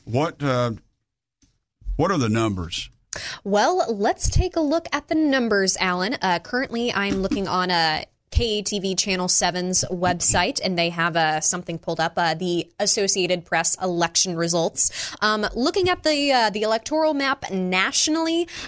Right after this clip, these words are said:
Speaker 2: um, there's about <clears throat> six states that are a little too close to call, and we might not know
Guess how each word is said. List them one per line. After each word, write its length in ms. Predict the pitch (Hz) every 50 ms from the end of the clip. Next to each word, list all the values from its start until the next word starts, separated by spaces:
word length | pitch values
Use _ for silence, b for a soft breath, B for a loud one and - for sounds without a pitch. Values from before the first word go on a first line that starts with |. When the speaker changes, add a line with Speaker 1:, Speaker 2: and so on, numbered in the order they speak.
| B -
Speaker 2:
um, 180 | 202 208 202
there's 220 | 190 202 202 196 202
about 220 | - 185 - -
<clears throat> 20 |
six 460 | - - - - - - 415 - - -
states 400 | - - - 302 294 311 311 -
that 140 | - 220 208
are 180 | 190 185 180 -
a 60 | 185
little 500 | 170 170 185 214 254 302 330 339 349 320
too 320 | 339 - - 285 285 285
close 380 | 269 - - 269 247 254 - -
to 100 | - 220
call, 340 | - - 226 208 196 175 175 -
and 140 | 180 170 165
we 100 | 185 185
might 380 | 185 190 208 247 339 440 440
not 180 | 330 285 214 -
know 400 | 220 220 220 208 208 202 202